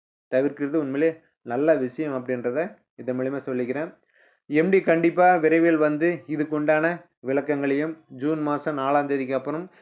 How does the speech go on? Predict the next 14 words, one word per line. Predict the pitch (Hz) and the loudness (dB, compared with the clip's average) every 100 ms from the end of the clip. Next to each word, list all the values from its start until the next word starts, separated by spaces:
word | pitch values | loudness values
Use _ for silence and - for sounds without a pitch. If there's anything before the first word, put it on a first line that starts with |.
| _ | _
நமக்கு | - 165 165 160 - | -2 0 0 0 2
பேமெண்ட் | 147 151 156 147 | 2 2 0 -2
போடக்கூடிய | 143 135 135 135 147 185 - _ _ | -2 -2 -2 -2 0 0 -4 _ _
அந்த | 127 156 156 135 | -4 0 0 2
விளக்கங்கள் | 151 151 151 147 127 | 2 0 -2 0 0
என்ன | 131 143 | 0 -2
அப்படின்றதையும் | 139 131 131 127 160 175 - 131 | -4 -4 -6 -4 -6 -6 -8 -6
கண்டிப்பா | 127 131 131 160 165 _ _ | -2 -2 2 0 0 _ _
சொல்லுவாருன்னு | 135 135 143 143 143 | -4 0 0 0 -2
சொல்லியிருக்காங்க. | 139 131 123 147 196 - - | -4 -4 -4 -4 -4 -4 -6
சொல்லி | 127 127 139 | -2 0 -2
தான் | 123 | -2
ஆகணும். | 120 117 107 - _ 123 | -2 -4 -10 -16 _ -6
ஏன்னா | 135 | 0